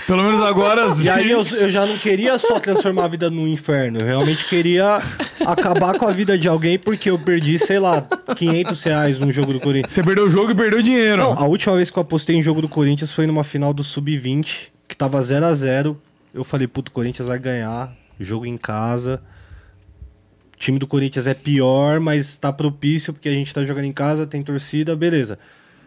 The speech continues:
Speaker 2: Apostei que o Corinthians ia ganhar, apostei, tipo, sei lá, quinhentos reais e ia ganhar mil e duzentos, algo assim. Apostei. Passou um minuto, o Hendrick entrou,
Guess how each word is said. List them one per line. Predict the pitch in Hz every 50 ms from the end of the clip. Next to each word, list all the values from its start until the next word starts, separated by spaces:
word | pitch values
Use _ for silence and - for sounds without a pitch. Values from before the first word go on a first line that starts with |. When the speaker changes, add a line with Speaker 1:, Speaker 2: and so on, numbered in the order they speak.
| _ _ _ _ _ _ _ _ _ _
Speaker 2:
Apostei | - 110 - - 135 - - - 139
que | 131 -
o | 135
Corinthians | 131 139 139 139 131 131
ia | 135 131
ganhar, | 127 131 131 135
apostei, | 135 - 139 139 - 139
tipo, | 135 - -
sei | - - 147
lá, | 139 127
quinhentos | - - 131 139 147 143 -
reais | 143 127 127 139 147 139
e | 147
ia | 147 143
ganhar | 139 139 139 135 135 135 135 131 127 123 117 110 107 101 95 95 90 85 85 92 _ _ _ _ _ _ _ - 143
mil | - 101 101 101 101 101 - - 92 - 95 98 101 107 107 110 120 120 120
e | 113
duzentos, | 110 113 107 104 98 101 101 95 82 - 87 85
algo | 92 92 95 101
assim. | 98 - - - 90 80 - _ _ _ _ _ _ _ _ _ _ _ _ _ _ _ _ _
Apostei. | - 113 113 - - - 101 92 85 78 - _ _ _ _ _ _ _ _ _ _ _ _ _ _ _ _ _ _ _ _ -
Passou | 104 104 - - 117 117
um | 117
minuto, | 120 123 120 113 117 113 - 120 117
o | 110
Hendrick | 110 113 113 113 113 - - -
entrou, | 113 113 - 107 104 101 98